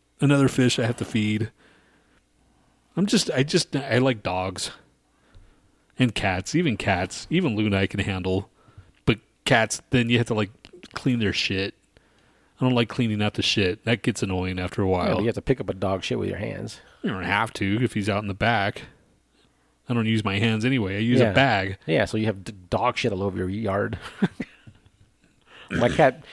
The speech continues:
Speaker 2: poops in one
Speaker 1: Dog,
Speaker 2: little spot, and
Speaker 1: dog
Speaker 2: I can
Speaker 1: shit,
Speaker 2: get rid of
Speaker 1: like,
Speaker 2: it.
Speaker 1: it, it, it dissolves, man. It goes back to the earth.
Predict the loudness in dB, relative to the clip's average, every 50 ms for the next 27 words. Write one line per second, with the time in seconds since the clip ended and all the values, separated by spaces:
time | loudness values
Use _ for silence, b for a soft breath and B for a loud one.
0 | B B B 2 4 6 8 8 10 10 10 10 8 6 4 4 4 6 8 8
1 | 8 8 8 6 6 6 6 6 6 6 4 4 4 4 2 2 2 0 2 2
2 | 4 4 4 4 4 2 2 2 0 0 2 0 2 4 4 2 2 2 0 -2
3 | -4 -6 -8 -6 -6 -6 -4 -4 -4 -4 -2 0 -2 -2 -2 -6 -6 -2 2 2
4 | 2 2 2 4 4 2 2 2 -2 -4 -2 0 2 2 2 0 -2 -4 -8 -12